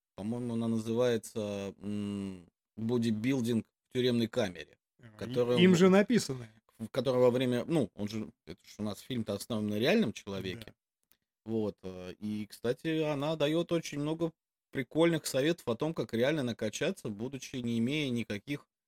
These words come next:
Speaker 1: а, подспудных возможностей в плане там штанг, гирь, спортзала и так далее. Поэтому я наблюдаю, как бы, Бронсона, он же еще жив до сих пор,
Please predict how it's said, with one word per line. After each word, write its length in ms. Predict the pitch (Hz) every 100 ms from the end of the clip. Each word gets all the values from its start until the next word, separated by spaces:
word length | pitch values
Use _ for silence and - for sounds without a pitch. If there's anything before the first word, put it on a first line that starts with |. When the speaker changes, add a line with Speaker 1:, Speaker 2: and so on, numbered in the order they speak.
| _ _ _ -
Speaker 1:
а, 220 | 123 117
подспудных 640 | - 117 - 160 151 139
возможностей 760 | 127 127 160 147 98 92 _ - _ _ _ _ _ _
в 40 |
плане 280 | 110 107 98
там 240 | 92 90 90 - 95 _ _
штанг, 540 | - - - 139 160 147 _
гирь, 300 | 101 120 131
спортзала 560 | - - 95 98 107 117
и 60 | 98
так 200 | 98 117
далее. 260 | 104 85 -
Поэтому 380 | 101 123 123
я 380 | 131 131 120 123
наблюдаю, 520 | 131 127 139 139 135
как 140 | 120 120
бы, 100 | 110
Бронсона, 580 | 107 127 117 - 107 98
он 80 | 95
же 80 | 98
еще 260 | - 101
жив 220 | 95 165
до 80 | 277
сих 100 | - -
пор, 220 | 110